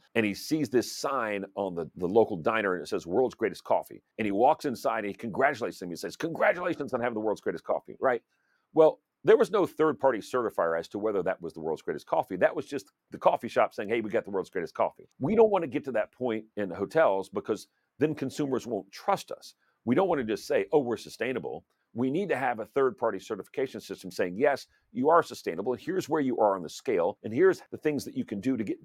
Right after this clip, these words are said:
better on the scale." And so when we get to that point, we create a, an understanding by the consuming public that,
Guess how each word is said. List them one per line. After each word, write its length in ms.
better 440
on 140
the 80
scale." 440
And 100
so 160
when 360
we 120
get 200
to 80
that 220
point, 360
we 140
create 520
a, 220
an 140
understanding 720
by 160
the 80
consuming 560
public 400
that, 140